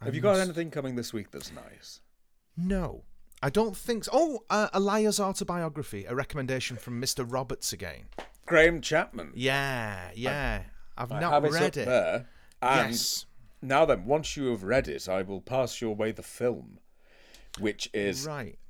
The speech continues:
Speaker 2: kind of animated,
Speaker 1: Yes.
Speaker 2: kind of not, and it's Chapman because he recorded it as an audio book, so it is him, uh,
Speaker 1: Yeah.
Speaker 2: telling it.
Speaker 1: I read a
Speaker 2: Elias'
Speaker 1: review.
Speaker 2: autobiography. Yeah, it's, it, it's a wonderful book.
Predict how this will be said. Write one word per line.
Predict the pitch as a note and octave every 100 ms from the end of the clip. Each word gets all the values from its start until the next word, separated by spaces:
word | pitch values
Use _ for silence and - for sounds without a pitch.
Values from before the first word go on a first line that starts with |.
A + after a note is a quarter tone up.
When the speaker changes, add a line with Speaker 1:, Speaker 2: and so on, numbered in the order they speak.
| - - - -
Speaker 2:
kind | - C#3+ E3 D#3
of |
animated, | D3+ D#3 D#3+ D#3 D#3 - D#3+ - - -
Speaker 1:
Yes. | D3+ E3+ B2
Speaker 2:
kind | A2 B2+ C3
of | B2+
not, | B2 C3 C3 - - - - _
and | B2 B2+ A#2+ - A2+ -
it's | A#2+ A#2+
Chapman | - - C#3 C3+ F#2+
because | G2 A#2
he | A2+
recorded | G#2+ A2 - B2 A2+
it | A#2 A2
as |
an | A2
audio | A#2 B2+ A2+ E2+ C#2
book, | C#2+ C2+ -
so | - A2
it | G#2 -
is | G2+ F2
him, | - F#2 E2 -
uh, | - B2
Speaker 1:
Yeah. | C#3+ C#3+ C3
Speaker 2:
telling | G2 E2 C#2+
it. | B1 - -
Speaker 1:
I | C#3
read | F3+ F#3+
a |
Speaker 2:
Elias' | C3 D3 B2
Speaker 1:
review. | B2
Speaker 2:
autobiography. | B2 F#2+ E2 - D2+ C#2+ -
Yeah, | E2+ D2+ -
it's, | E2+ -
it, | F#2+ - - - -
it's | F#2+ -
a | - -
wonderful | G#2 F#2+ A2 B2 B2 A2+ - - D#2
book. | - B1+ -